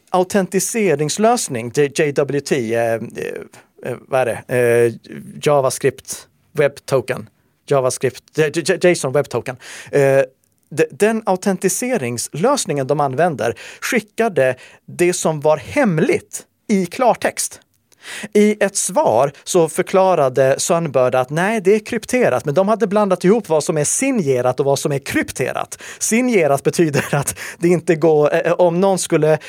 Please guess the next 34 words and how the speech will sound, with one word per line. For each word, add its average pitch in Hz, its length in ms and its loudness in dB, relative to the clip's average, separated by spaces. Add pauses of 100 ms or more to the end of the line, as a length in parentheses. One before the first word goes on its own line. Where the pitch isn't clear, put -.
(180)
eh, 147 200 2
försöka 147 680 0
ändra 196 500 0
i 160 220 -2
informationen 156 680 -2
medan 135 280 0
det 143 80 2
skickas - 500 -4
så 160 120 0
avslöjas 143 540 0
det 135 60 0
att 117 80 -2
det 131 60 2
har 135 180 2
ändrats. 127 460 -2 (420)
Krypterat 156 500 0
betyder 139 300 0
att 139 120 2
ingen 139 220 0
utomstående 131 520 0
kan 139 160 -4
läsa 151 320 0
det. - 160 -6 (640)
Men 165 360 0 (220)
här 226 460 0
har 190 240 2
då 180 260 4
alltså 147 360 0
de 185 280 2
byggt 208 360 0
en 151 160 -2
lösning 139 640 0 (160)
som 151 300 -2
gör 143 380 2